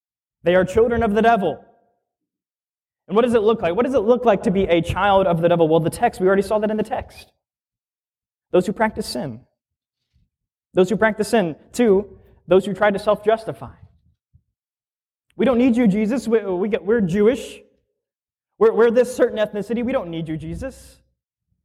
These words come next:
We don't need you, Jesus. We're moral. We're good. We don't need you, Jesus. We, we got religion figured out. We believe in God." They try to self-justify.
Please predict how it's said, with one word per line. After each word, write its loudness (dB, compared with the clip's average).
We 0
don't 2
need 0
you, 0
Jesus. -4
We're 2
moral. 0
We're 2
good. 2
We 2
don't 2
need 2
you, 0
Jesus. -2
We, -2
we 0
got 0
religion 2
figured 0
out. 0
We -4
believe 2
in -4
God." -2
They 0
try -8
to -4
self-justify. -4